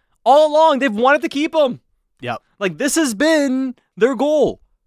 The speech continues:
Speaker 1: to keep J T Miller if possible. All along.
Speaker 2: All along. And we'll see how it
Speaker 1: <laughs>
Speaker 2: plays out.
Speaker 1: Yeah.
Speaker 2: Maybe the way the market is playing out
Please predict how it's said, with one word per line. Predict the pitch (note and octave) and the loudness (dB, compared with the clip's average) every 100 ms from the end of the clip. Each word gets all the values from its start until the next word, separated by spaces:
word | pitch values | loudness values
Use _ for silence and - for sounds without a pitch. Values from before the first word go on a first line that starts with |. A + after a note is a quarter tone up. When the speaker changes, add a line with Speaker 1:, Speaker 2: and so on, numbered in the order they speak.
| _ | _
Speaker 1:
to | - | -16
keep | - - A3+ B3 | -12 -8 -8 -8
J | - C4+ B3+ | -8 -8 -8
T | C4 A#3 | -8 -8
Miller | A3 A3 A#3+ | -6 -4 -6
if | F#3 G#3+ | -6 -8
possible. | - C4 A#3+ B3+ G#3 G#2 - _ _ _ _ _ _ _ _ _ _ _ - | -2 -2 -2 -4 -8 -8 -10 _ _ _ _ _ _ _ _ _ _ _ -6
All | E3+ B3+ | -2 0
along. | C#4+ D4 A#3 G#2+ _ _ _ _ | 2 0 -2 -6 _ _ _ _
Speaker 2:
All | G#2+ C3 C#3+ | -8 -8 -6
along. | B2 G#2+ G2+ G2 _ _ _ _ _ _ _ _ _ | -6 -8 -10 -18 _ _ _ _ _ _ _ _ _
And | C#3 | -4
we'll | E3+ | -4
see | F3 A3+ | -2 -4
how | G3 G#3 | -2 -2
it | G3+ | -4
Speaker 1:
<laughs> | |
Speaker 2:
plays | - G#3+ G3+ G3 | -4 -4 -2 0
out. | F#3+ A#2+ - - | -2 -4 -10 -6
Speaker 1:
Yeah. | |
Speaker 2:
Maybe | E3+ D#4 E4 | 0 2 0
the | D4+ | 2
way | B3+ A#3+ | 2 2
the | G#3+ | 2
market | F3 G3+ F#3 | 0 0 -2
is | C#3 G3+ - | -4 -6 -8
playing | - G#3 G#3 | -4 -4 -2
out | G3+ G#3+ G#3+ | -4 -4 -6